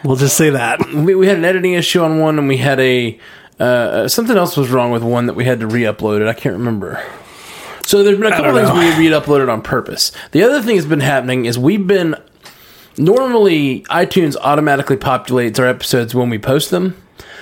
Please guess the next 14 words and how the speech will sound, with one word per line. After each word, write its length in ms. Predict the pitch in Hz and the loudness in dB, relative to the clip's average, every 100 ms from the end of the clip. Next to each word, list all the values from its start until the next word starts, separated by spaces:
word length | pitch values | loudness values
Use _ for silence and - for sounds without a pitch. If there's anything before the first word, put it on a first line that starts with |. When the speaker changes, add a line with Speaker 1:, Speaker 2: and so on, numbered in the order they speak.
| - - | -14 -8
Speaker 2:
but 920 | 120 107 175 143 120 - - - - _ - | -8 0 0 0 -4 -6 -4 -4 -8 _ -4
Speaker 1:
It 120 | 160 | 0
hasn't 260 | 170 233 240 | 2 2 2
been 140 | 226 | 2
doing 220 | 220 208 143 | 4 4 4
that 80 | |
Speaker 2:
it 20 | - | 2
Speaker 1:
for 60 | |
Speaker 2:
hasn't 160 | 202 170 | 0 2
Speaker 1:
some 100 | 143 | 2
Speaker 2:
been 80 | 131 | 4
Speaker 1:
reason. 160 | 156 | 4
Speaker 2:
doing 140 | 240 139 | 4 2
that. 240 | 127 110 | 2 -2